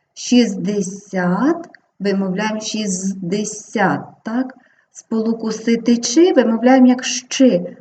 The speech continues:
невіщин. Сполука си, ти, ци, як сці, артисті. Хоча писати потрібно артисті. Сполука приголосних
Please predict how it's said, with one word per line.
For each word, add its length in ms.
невіщин. 1000
Сполука 560
си, 300
ти, 240
ци, 380
як 260
сці, 600
артисті. 1120
Хоча 240
писати 840
потрібно 680
артисті. 1400
Сполука 640
приголосних 800